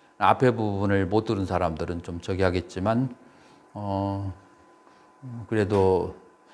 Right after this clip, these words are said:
한두 번 정도는, 음, 우리가 이거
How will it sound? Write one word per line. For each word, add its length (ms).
한두 520
번 220
정도는, 680
음, 1120
우리가 380
이거 480